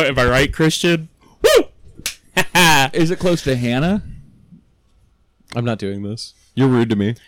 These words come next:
Speaker 1: Do your, do your fucking Black Panther impression.
Speaker 3: He
Speaker 1: You're
Speaker 3: says,
Speaker 1: good.
Speaker 3: "Got to all the delegates."
Speaker 2: <laughs> Black Panther sucked.
Speaker 3: And get me to vote. <laughs>
Speaker 2: Towards the end, it's just, like, a bunch of crazy
Speaker 3: I never freeze.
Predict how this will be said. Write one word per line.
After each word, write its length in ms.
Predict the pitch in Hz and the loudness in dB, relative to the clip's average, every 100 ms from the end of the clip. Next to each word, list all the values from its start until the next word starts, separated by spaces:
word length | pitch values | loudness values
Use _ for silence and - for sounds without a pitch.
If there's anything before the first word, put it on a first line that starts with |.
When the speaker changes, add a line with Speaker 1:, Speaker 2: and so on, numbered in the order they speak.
| - | -4
Speaker 1:
Do 100 | 185 | 2
your, 240 | 196 208 | 4 4
do 160 | 190 190 | 2 0
your 200 | 202 226 | 2 2
fucking 280 | 226 208 202 | 2 2 2
Black 280 | 156 156 - | 4 4 2
Panther 360 | 143 135 131 | 0 2 0
impression. 540 | 127 127 127 120 127 123 | 0 -2 -4 -4 -4 -2
Speaker 3:
He 60 | |
Speaker 1:
You're 80 | 127 | -2
Speaker 3:
says, 60 | 127 | 0
Speaker 1:
good. 260 | 117 120 | 0 0
Speaker 3:
"Got 180 | 127 120 | -4 -6
to 100 | 123 | -6
all 280 | - 135 160 | -6 0 0
the 160 | 160 160 | 2 0
delegates." 840 | 151 143 135 - - - - - - - - - - | 0 -2 -4 -8 -14 -8 -6 -6 -8 -8 -8 -10 -12
Speaker 2:
<laughs> 420 | - - - 165 | -16 -16 -18 -8
Black 220 | 151 175 - | -2 0 0
Panther 280 | 294 180 135 | -2 -2 -4
sucked. 640 | - - 123 - - - - - | -6 -4 -4 -4 -16 -20 -18 -6
Speaker 3:
And 260 | 147 123 - _ _ _ _ _ _ _ _ _ _ _ _ _ _ _ _ 127 | -4 -4 -10 _ _ _ _ _ _ _ _ _ _ _ _ _ _ _ _ -6
get 280 | 156 147 - | -4 -2 -2
me 220 | 127 135 | -2 -2
to 140 | 120 117 | -2 -6
vote. 440 | 123 120 101 - - - - | -2 -2 -2 -8 -10 -16 -20
<laughs> 340 | - - _ - | -20 -20 _ -6
Speaker 2:
Towards 280 | 202 294 220 | -4 -4 -4
the 80 | |
end, 140 | 185 175 | -4 -4
it's 80 | 143 | -4
just, 140 | 147 | -6
like, 80 | 139 | -4
a 80 | 120 | -2
bunch 280 | 131 143 | -2 -4
of 100 | 127 | -6
crazy 500 | - - 135 151 151 | -8 -4 -2 -2 -2
Speaker 3:
I 80 | 165 | 2
never 260 | 175 160 156 | 4 4 4
freeze. 500 | - 123 104 - | 2 0 0 -6